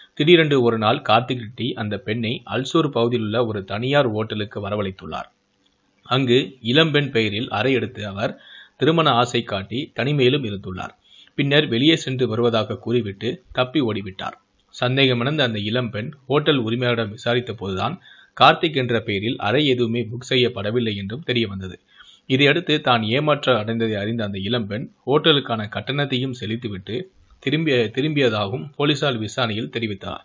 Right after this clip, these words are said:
இது தொடர்பாக போலீசார் சம்பந்தப்பட்ட கார்த்திக் என்ற வாலிபரையும் தேடி வந்தனர்.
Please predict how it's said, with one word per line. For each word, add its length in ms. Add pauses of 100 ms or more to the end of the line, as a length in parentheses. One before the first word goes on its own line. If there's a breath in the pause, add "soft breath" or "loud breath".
(480 soft breath)
இது 220
தொடர்பாக 600
போலீசார் 460
சம்பந்தப்பட்ட 800
கார்த்திக் 380
என்ற 240
வாலிபரையும் 560
தேடி 240
வந்தனர். 380